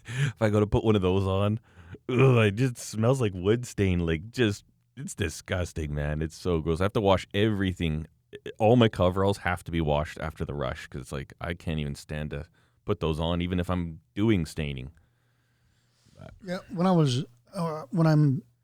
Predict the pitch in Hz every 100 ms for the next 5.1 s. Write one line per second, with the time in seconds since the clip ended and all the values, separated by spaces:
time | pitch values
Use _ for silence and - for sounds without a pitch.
0 | _ _ - 151 151 170 170 156 156 135
1 | 113 - 147 143 151 147 143 _ _ _
2 | _ _ 147 131 127 - 117 156 139 135
3 | 135 123 - _ _ _ _ _ _ _
4 | - - 151 156 147 127 143 135 139 143